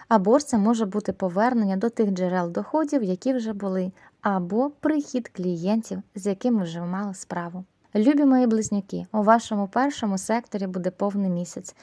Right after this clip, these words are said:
Це дуже важливий для вас період, адже ви можете мати результати і ясність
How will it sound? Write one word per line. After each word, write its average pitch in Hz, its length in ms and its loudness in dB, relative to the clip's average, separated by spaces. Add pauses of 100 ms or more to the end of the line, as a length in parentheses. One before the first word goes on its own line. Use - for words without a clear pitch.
(200)
Це 233 120 0
дуже 302 240 2
важливий 240 440 2
для 208 160 0
вас 202 220 -2
період, 185 460 -2
адже 196 260 0
ви 202 100 0
можете 202 400 0
мати 185 400 -2 (640)
результати 196 800 0 (200)
і 214 120 4
ясність 196 600 0